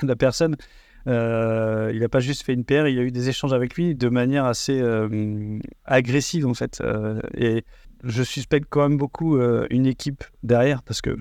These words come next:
pour quand tu vois la complexité technique, et en plus, euh, la, hum, l'insistance avec laquelle, euh, la personne, euh, parle dans les messages, en fait, si vous regardez la conversation, euh, il, il,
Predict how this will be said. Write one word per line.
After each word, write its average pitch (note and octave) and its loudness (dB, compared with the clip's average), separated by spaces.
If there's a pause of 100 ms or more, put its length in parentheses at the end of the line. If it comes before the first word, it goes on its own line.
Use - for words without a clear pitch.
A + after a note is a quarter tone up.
pour A#2+ -2
quand - 0
tu B2 -2
vois B2 4
la A#2+ 2
complexité B2+ -2
technique, C#3 -2 (540)
et C3 4
en C3+ 4
plus, D3+ 0
euh, A#2 2
la, A2+ 0
hum, G#2+ -4 (180)
l'insistance C3+ 0
avec B2+ 2
laquelle, C3 2
euh, A2+ 2
la A2+ 0
personne, B2 -2
euh, A2 2 (640)
parle C#3+ 4
dans B2 2
les B2+ 2
messages, B2+ 2
en A#2+ -2
fait, C3 -4
si - -6
vous A#2 -2
regardez A#2+ 2
la A#2 0
conversation, B2+ -2
euh, A2+ 0
il, A2+ -4
il, A#2 -6